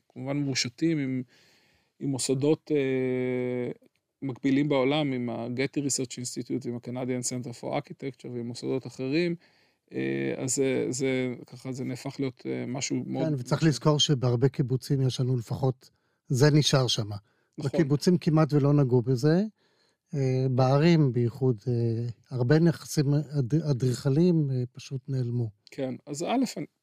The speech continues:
Speaker 1: באמת, זה אני חושב ששוב, זה תפקיד, התפקיד של רשויות מקומיות לשמור את המורשת האדריכלית. אנחנו עושים את זה מהצד של האדריכלים והאדריכליות היוצרים, אה, אנחנו אוספים את החומרים שלהם.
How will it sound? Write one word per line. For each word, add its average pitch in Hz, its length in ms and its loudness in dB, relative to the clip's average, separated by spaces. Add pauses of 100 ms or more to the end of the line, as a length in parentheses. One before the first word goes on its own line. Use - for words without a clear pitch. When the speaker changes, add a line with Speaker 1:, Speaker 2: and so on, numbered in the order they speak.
(160)
Speaker 1:
באמת, 160 300 0
זה 180 120 4
אני 202 80 0
חושב 185 160 -6
ששוב, 160 380 2
זה 135 200 0 (560)
תפקיד, - 500 -4
התפקיד - 540 -2 (720)
של 143 320 2
רשויות 151 380 4
מקומיות 143 720 0 (120)
לשמור 147 360 0
את - 80 -4
המורשת 135 380 0
האדריכלית. 143 560 -2
אנחנו 165 260 -4
עושים 165 220 0
את 165 80 0
זה 156 100 2
מהצד 160 580 4 (720)
של 135 460 2 (180)
האדריכלים 139 640 0
והאדריכליות 139 560 2
היוצרים, 135 800 2 (360)
אה, 127 200 -2
אנחנו 120 220 -8
אוספים 147 260 -4
את - 80 -10
החומרים 135 460 -6
שלהם. 202 480 -2